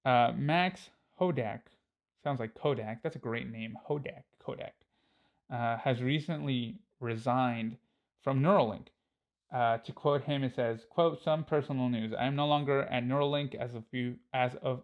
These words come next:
a few weeks ago. I learned a ton there and remain a huge cheerleader for the company. Onward to new things," end quote. <sighs>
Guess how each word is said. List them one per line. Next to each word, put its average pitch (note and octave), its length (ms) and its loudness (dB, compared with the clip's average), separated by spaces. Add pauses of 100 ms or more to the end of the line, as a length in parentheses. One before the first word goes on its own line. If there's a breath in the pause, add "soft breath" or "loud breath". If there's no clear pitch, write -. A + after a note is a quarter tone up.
(140)
a B2+ 120 -8
few D3+ 160 -6
weeks F3 200 -6
ago. F3+ 300 2 (480 soft breath)
I D3 60 0
learned D#3 220 2
a C3 40 -2
ton E3+ 260 0
there D#3+ 360 2
and B2 160 0
remain C3+ 360 0
a A#2+ 120 -6
huge C3+ 360 -4
cheerleader C3 420 -2
for - 80 -8
the - 80 -14
company. D#3+ 520 -4 (240)
Onward C#3 440 0
to - 140 -8
new B2 200 0
things," G#2+ 460 -10
end B2 140 -6
quote. - 280 -6 (1300 soft breath)
<sighs> - 60 -16